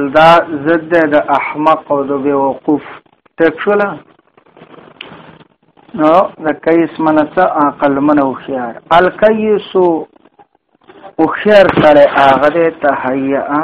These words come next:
چې تیاری کوي للموت د پاره د مرګ. ټیک شوله؟ د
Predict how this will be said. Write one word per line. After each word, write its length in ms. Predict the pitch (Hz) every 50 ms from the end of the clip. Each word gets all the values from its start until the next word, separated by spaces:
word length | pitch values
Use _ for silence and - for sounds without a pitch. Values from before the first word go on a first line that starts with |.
| 190 247 - - - _ _ _ - _ _
چې 80 | - 180 170 - 180
تیاری 460 | 180 175 180 180 180 175 175 185 196 190 -
کوي 260 | 175 170 165 156 151 143 139 139 - _ _ 147
للموت 520 | 156 151 147 143 147 143 139 143 135 - 147 139 135
د 20 | 139 127 -
پاره 280 | 135 131 135 139 135 135 143
د 20 | 165 - - 156 135
مرګ. 300 | 127 120 117 113 104 - 113 113 104 90 87 113 - - - _
ټیک 120 | - 202 196 - -
شوله؟ 220 | 208 196 185 185 - _ _ _ - - - - _ _ _ _ _ _ _ _ _ _ _ _ _ _ _ - - - - _ _ _ _ _ _ _ - _
د 20 | -